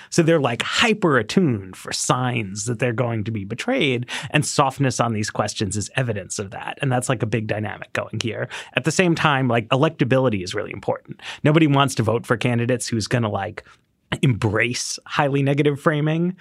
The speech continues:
and, like, clobber themselves with it. And there's a difference in bargaining strategies, but there's a really big difference in prioritization,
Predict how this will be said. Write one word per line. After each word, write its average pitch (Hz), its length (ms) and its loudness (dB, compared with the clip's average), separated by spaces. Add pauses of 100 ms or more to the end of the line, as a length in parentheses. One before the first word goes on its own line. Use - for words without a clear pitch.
(260)
and, 113 300 -2
like, 117 180 -2 (280)
clobber 139 340 4
themselves 104 540 -4
with 117 160 -4
it. - 240 -12 (220)
And 143 120 2
there's 135 160 2
a 120 60 -2
difference 143 640 2
in 113 220 -4
bargaining 214 380 4
strategies, 170 480 2
but - 140 0
there's 202 160 4
a 214 60 6
really 233 540 4
big 208 200 4
difference 135 380 0
in 135 100 2
prioritization, 147 1120 0